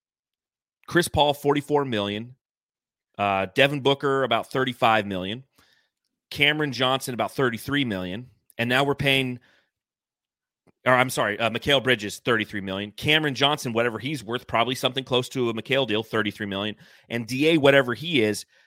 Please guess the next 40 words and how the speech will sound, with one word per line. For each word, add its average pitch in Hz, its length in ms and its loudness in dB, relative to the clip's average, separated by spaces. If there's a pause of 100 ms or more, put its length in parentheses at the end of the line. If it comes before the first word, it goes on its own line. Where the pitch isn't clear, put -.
(200)
right 151 240 4
there 180 180 2
alone, 151 420 0
you 131 220 0
are 127 180 4
at, 117 140 0
like, 113 220 -2
what, 101 160 0
a 98 40 -2
hundred 127 360 -6
thirty 135 260 0
million, 131 300 -2
and 120 160 -4
you 113 80 -4
still 131 240 0
have 135 80 2
to 123 80 -12
fill 123 180 -4
out - 80 -6
the 120 60 -4
rest 117 220 -2
of 110 60 -10
your 101 100 -6
roster. 117 440 -4 (240)
You 120 140 -6
lose 143 260 0
your 135 120 -4
depth. 104 440 -6 (280)
The 123 80 0
window 180 260 0
for 180 160 -4
the 147 80 -6
Phoenix 143 340 -8
Suns 123 220 -6
is 101 160 -10
right 104 280 -2
now. 95 260 -12 (260)
It's 104 160 -10
this 135 260 -6
season, 127 400 -8